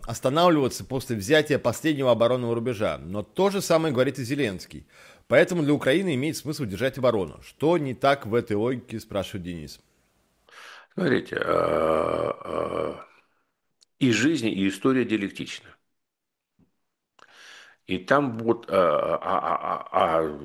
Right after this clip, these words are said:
Speaker 2: собственно говоря, и Зеленский, и те, кто меня спрашивают, они подходят, э,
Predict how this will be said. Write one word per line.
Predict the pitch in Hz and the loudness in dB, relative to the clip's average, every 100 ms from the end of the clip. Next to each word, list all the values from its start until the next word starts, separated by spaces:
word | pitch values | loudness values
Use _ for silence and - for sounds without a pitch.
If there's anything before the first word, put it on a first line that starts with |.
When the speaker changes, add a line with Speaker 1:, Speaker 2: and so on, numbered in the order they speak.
| - | -14
Speaker 2:
собственно | - - 87 - | -4 -2 -2 -2
говоря, | 82 85 78 73 | 2 4 4 2
и | 71 - 87 78 | -2 -6 -6 -6
Зеленский, | - 92 135 120 - 82 | -4 0 0 -2 -6 -6
и | |
те, | - 87 | -4 -4
кто | - | -2
меня | 85 92 | -2 -2
спрашивают, | - 160 156 104 92 | 2 2 2 -2 0
они | 107 | -2
подходят, | 139 101 - 113 107 101 - - | 0 0 0 -4 -2 -4 -6 -6
э, | - 78 76 | 0 2 0